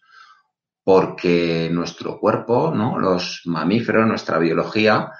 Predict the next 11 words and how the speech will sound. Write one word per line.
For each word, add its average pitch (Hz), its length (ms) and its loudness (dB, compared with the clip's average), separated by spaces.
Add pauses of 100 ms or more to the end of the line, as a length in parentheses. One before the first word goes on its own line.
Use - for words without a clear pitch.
(200)
estamos 90 360 -6
acostumbrados 95 680 0
a 92 240 0
tener 85 240 -2
un 90 140 -2
ritmo 98 340 -2
circadiano, 80 880 -2
a 78 140 -8
levantarnos, 82 840 -6
a - 80 -8
seguir 82 420 -2